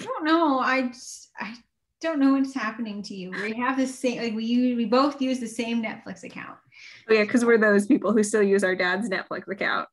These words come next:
Speaker 1: Look it, I do not pay for any streaming services right now, and I'd like to keep it that way.
Speaker 2: My husband pays for some.
Speaker 1: Yes, he does, and I use those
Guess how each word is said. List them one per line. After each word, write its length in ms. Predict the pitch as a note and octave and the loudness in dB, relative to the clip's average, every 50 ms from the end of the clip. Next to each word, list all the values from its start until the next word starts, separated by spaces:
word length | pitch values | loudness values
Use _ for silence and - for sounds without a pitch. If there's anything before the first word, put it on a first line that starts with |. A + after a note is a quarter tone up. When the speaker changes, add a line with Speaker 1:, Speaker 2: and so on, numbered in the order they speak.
| _ - | _ 0
Speaker 1:
Look 260 | C#4 D4 D#4 D#4 D4+ | 2 2 2 2 2
it, 180 | B3 G#3 - - - | 0 -2 -2 -2 -2
I 280 | A3 B3 C4+ C#4 C4 | -2 0 0 0 0
do 120 | B3 B3+ C4 | 0 0 -2
not 260 | C4+ C4+ C4+ C4+ C4+ | -2 -2 -2 -4 -4
pay 180 | B3+ C4 B3+ B3+ | -6 -6 -6 -8
for 80 | B3+ | -8
any 240 | - A3+ A3+ A#3 A#3+ | -8 -6 -4 -4 -4
streaming 380 | A#3+ - A3+ G#3+ A3 G#3+ A3 G#3+ | -4 -6 -8 -8 -6 -6 -6 -8
services 460 | G#3+ G#3 G3+ G3 G#3 G3+ G3 F#3+ G3+ | -10 -12 -12 -12 -12 -12 -12 -12 -12
right 180 | G#3+ G#3 G#3 G#3+ | -12 -12 -12 -12
now, 180 | A3 A3+ A3 | -12 -12 -10
and 80 | G#3+ G3+ | -8 -8
I'd 140 | F#3 F3+ F3+ | -8 -6 -6
like 160 | F3 F3 F3 | -8 -8 -10
to 60 | - | -12
keep 200 | - F3 E3 - | -14 -14 -14 -14
it 60 | - - | -14 -16
that 180 | - - - | -16 -16 -16
way. 240 | E2+ - - - - _ _ _ _ _ _ _ _ _ _ _ _ _ _ _ _ _ _ _ _ _ _ _ _ _ _ _ _ _ _ _ - | -16 -16 -16 -16 -18 _ _ _ _ _ _ _ _ _ _ _ _ _ _ _ _ _ _ _ _ _ _ _ _ _ _ _ _ _ _ _ -2
Speaker 2:
My 100 | D4 C#4+ | 0 2
husband 380 | C4 C#4+ G3+ A#3+ - F4+ F#4 B4+ | 2 2 2 0 0 -4 -6 -2
pays 280 | G4 F4 F#3+ A#3+ - - | 0 0 0 0 -2 -4
for 120 | G3 - | -4 -4
some. 320 | - - - A#3+ E4+ G4 G4 _ _ _ _ _ _ _ | -4 -4 -4 -6 -6 -8 -12 _ _ _ _ _ _ _
Speaker 1:
Yes, 360 | - G3 G3 G3 F#3 F#3+ F#3 - | -12 -8 -6 -6 -6 -6 -6 -8
he 120 | G3 F#3+ | -8 -8
does, 480 | F3+ F#3+ F#3+ F#3 F3+ F3 F3 - - - _ _ | -6 -4 -4 -4 -4 -6 -8 -12 -18 -20 _ _
and 120 | - F#3+ F#3 | -12 -10 -8
I 60 | F3+ | -8
use 300 | F#3 F3+ F3+ F#3 F3 F3 | -8 -8 -6 -6 -6 -6
those 560 | F3 F3+ F3+ F3 F3+ F3 E3+ E3+ - - - | -6 -6 -6 -6 -6 -6 -8 -8 -10 -14 -18